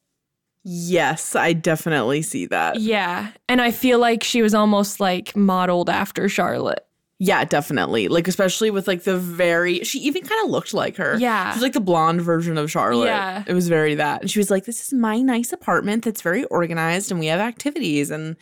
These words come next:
Speaker 1: we aren't messy." Like, that was her whole thing.
Speaker 2: Yeah, it was, it was, like, the same character.
Speaker 1: Yeah. Also, w-, we both had a moment where in, like, the first ten minutes where there was an outdoor shot and we were both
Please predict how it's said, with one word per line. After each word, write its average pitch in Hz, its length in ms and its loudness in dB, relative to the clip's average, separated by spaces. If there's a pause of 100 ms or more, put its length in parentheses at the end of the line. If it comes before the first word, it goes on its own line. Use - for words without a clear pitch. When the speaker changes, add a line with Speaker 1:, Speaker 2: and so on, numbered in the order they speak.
(440)
Speaker 1:
we 196 360 -2
aren't 202 260 0
messy." 165 480 -4
Like, 156 140 -2
that - 120 -4
was - 120 -4
her 165 100 -8
whole 156 200 -6
thing. - 200 -10
Speaker 2:
Yeah, 214 240 2
it 185 60 0
was, 190 440 -2
it 185 140 2
was, 175 240 0
like, 175 160 -2
the 190 100 -4
same - 260 -4
character. - 460 -4
Speaker 1:
Yeah. - 240 -4 (460)
Also, 190 760 2 (360)
w-, 208 180 -10 (220)
we 220 400 2
both 214 320 2
had 247 100 0
a 233 60 4
moment 190 400 0
where 180 440 2
in, 190 100 2
like, 180 140 2
the 185 80 -4
first 185 280 0
ten 196 160 2
minutes 170 320 0
where 175 280 2
there 170 120 4
was 175 140 0
an - 140 -8
outdoor 160 460 2
shot 208 380 0
and 190 160 0
we 175 100 2
were 170 160 2
both 175 400 0